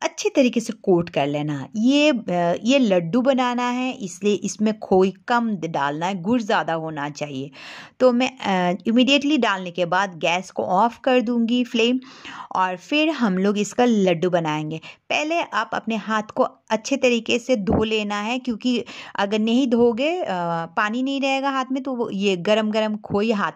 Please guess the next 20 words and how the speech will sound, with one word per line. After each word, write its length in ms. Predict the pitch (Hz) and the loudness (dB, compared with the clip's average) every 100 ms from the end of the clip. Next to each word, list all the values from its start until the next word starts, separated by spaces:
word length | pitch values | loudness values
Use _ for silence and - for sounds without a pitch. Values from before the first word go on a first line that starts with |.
| 208 | -4
में 60 | |
चिपक 300 | 214 - 175 | -2 0 0
जाएगा। 420 | 160 131 - - 151 - - 165 - - | -2 -4 -6 -8 -12 -16 -16 -16 -16 0
तो 120 | 254 | 2
हम 220 | 240 240 | 2 -2
लोग 180 | 196 185 | -4 0
पहले 200 | 175 170 | 2 2
हाथ 260 | 160 165 165 | 0 -2 -6
को 220 | - 185 | -2 0
धो 220 | 180 240 | 4 6
लेंगे 360 | 247 262 240 269 | 6 4 4 2
और 300 | - 175 170 | 2 0 0
भीगा 380 | 185 208 233 | -4 -2 0
ही 160 | 247 302 | 0 0
हाथ 240 | 285 208 190 | -2 -2 -2
से 160 | - 240 | -2 0
आपको 240 | 185 - | 0 2
लड्डू 340 | 247 180 160 175 | 4 4 2 0
बनाना 440 | 170 160 160 160 | 0 -2 -2 -4
है। 180 | 160 | -4